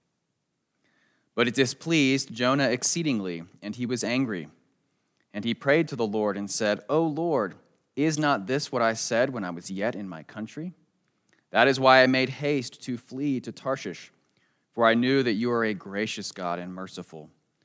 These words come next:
slow to anger and abounding in steadfast love, and relenting from disaster.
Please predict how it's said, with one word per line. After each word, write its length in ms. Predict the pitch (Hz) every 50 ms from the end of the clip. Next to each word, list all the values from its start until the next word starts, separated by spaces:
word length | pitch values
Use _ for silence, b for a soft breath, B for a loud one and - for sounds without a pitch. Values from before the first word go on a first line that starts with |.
| _ _ _
slow 500 | - - - 117 120 123 127 143 147 151
to 120 | - 160
anger 400 | 131 117 123 120 117 101 107 107
and 80 | 104 98
abounding 480 | 92 82 104 104 104 113 113 110 107
in 100 | 104 107
steadfast 600 | - - 101 92 92 92 - 92 85 90 - - 87
love, 320 | 78 76 67 69 78 _ _ _ _ _ _ _ _ _ _ -
and 140 | 95 101 98
relenting 540 | 104 101 101 113 139 156 151 - 95 90 95
from 180 | - 104 98
disaster. 640 | 90 101 92 98 101 101 110 117 - - 73 67 58